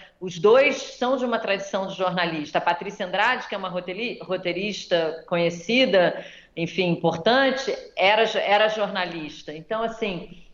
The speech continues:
acho que você tem uma migração dos jornalistas, sim, pra,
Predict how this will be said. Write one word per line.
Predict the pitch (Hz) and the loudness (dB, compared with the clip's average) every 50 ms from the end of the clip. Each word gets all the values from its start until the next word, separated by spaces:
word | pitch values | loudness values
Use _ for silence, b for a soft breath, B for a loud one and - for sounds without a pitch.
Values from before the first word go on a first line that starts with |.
| - | -4
acho | - 180 202 202 - - | -2 0 0 0 -2 -8
que | 233 | -6
você | - 208 226 226 - 233 226 | 0 0 0 2 2 -2 0
tem | - 247 247 277 | 2 0 0 2
uma | 277 269 269 | 2 2 2
migração | 240 233 233 226 214 202 202 208 - - 202 196 196 | 2 2 0 2 4 4 2 2 -2 -4 -4 -4 -4
dos | 196 185 | -8 -8
jornalistas, | - 190 185 180 180 175 170 170 185 190 175 175 - - 175 175 | -4 -4 -2 0 0 0 -2 -2 -4 -6 -10 -10 -8 -8 -8 -8
sim, | 175 - - - 190 196 208 220 233 254 269 269 - - | -8 -14 -14 -8 -6 -4 -4 -2 -2 -4 -4 -6 -4 0
pra, | 190 180 165 160 156 156 151 151 151 147 147 143 143 143 147 - | 0 2 4 4 2 2 2 0 -2 -2 -4 -4 -6 -8 -8 -12